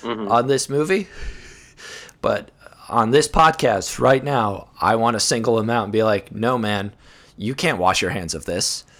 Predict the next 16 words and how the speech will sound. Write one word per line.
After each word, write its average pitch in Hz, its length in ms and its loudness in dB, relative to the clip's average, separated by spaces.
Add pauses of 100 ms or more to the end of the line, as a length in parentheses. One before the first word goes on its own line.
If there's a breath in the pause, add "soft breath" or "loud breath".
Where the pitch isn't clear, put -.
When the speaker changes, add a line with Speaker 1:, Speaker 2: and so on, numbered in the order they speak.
(680 soft breath)
Speaker 2:
You 117 120 -2
read 104 220 2
the 98 80 -2
script. - 600 -2
You 107 140 -4
looked 113 260 -2
at 104 140 -2
what 104 100 -2
was 98 140 -6
happening 92 400 -6
here. 107 280 -8 (460 soft breath)
You 117 120 -8
had 139 220 4
your 101 200 -4 (200)
chance - 640 -4 (380 soft breath)
to, 101 260 -2